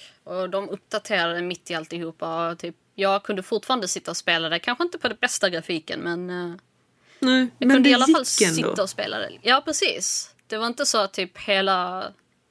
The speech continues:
Speaker 1: Alltså, det inte gick att starta det eller inte gick att köra, utan det funkade ändå.
Speaker 2: Mm, precis.
Speaker 1: Om än lite irriterande, för att man ville ju att det skulle se fint ut.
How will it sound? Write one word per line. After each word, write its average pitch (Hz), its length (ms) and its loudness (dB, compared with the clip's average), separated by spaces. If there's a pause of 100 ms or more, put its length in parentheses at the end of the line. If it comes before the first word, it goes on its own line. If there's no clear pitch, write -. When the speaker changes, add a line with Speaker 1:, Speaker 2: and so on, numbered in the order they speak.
(300)
Speaker 1:
Alltså, 180 420 -8
det 220 100 -4
inte 214 160 -6
gick 196 200 -4
att 185 60 -4
starta 185 480 0
det 180 80 -2
eller 170 240 -2
inte 175 400 -8
gick 160 140 -10
att 165 60 -8
köra, 170 360 -2
utan 170 380 -10 (500)
det 196 100 -10
funkade 190 480 -2
ändå. 175 420 -4 (920)
Speaker 2:
Mm, 196 280 4 (320)
precis. 185 540 0 (760)
Speaker 1:
Om 254 240 2
än 214 180 2
lite 175 520 2 (520)
irriterande, 170 880 0
för - 80 -10
att - 140 -12 (100)
man 185 180 -6
ville 175 260 -4
ju 170 60 -4
att 165 100 -14
det - 80 -14
skulle 170 280 -6
se 190 140 -4
fint 233 540 -4
ut. 247 520 -2